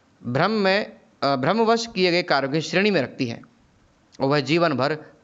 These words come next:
परिस्थितियों से संघर्ष करती है और अंत में हार जाती है। तो ये इस कविता का प्रतिपाद्य है और मूल संवेदना है। यानी प्रतिपाद्य और मूल संवेदना से मतलब है कि उसमें, अ, मुख्य रूप से किस बात को चित्रित किया गया है,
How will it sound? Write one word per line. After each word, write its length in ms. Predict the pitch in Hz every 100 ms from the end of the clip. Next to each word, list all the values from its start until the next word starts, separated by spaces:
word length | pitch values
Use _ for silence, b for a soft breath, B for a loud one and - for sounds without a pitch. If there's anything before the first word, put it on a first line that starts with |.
| -
परिस्थितियों 480 | 170 180 190 202 214
से 180 | 214
संघर्ष 400 | 196 156 160 208
करती 300 | - 139 143
है 360 | 139 196 233 - - 131
और 120 | 131
अंत 180 | 123 135
में 120 | 185
हार 280 | 123 117 107
जाती 300 | 92 - 117
है। 120 | - _ _ _ b b b
तो 60 | 156
ये 180 | 180 254
इस 200 | 233 -
कविता 320 | 131 120 123
का 100 | 175
प्रतिपाद्य 520 | 151 120 - 135 156
है 440 | 147 247 - - - _ _ 170
और 60 |
मूल 140 | 175 165
संवेदना 440 | 127 110 95 117
है। 180 | 113 - - B B
यानी 220 | 185 196 147
प्रतिपाद्य 520 | 151 - 151 202 226
और 60 |
मूल 160 | 208 214
संवेदना 420 | 196 151 147 147
से 100 | 147
मतलब 320 | 127 - 123
है 160 | 123 180
कि 180 | 185 214
उसमें, 640 | 147 151 151 185 170 135 - B B
अ, 320 | - 147 131 -
मुख्य 360 | 196 233 254
रूप 160 | 170 139
से 200 | - 185
किस 380 | 190 240 285 269 247 - - b -
बात 340 | 127 135 156
को 140 | - 226
चित्रित 400 | 240 247 226 -
किया 260 | 143 120
गया 160 | 113 117
है, 240 | 113 -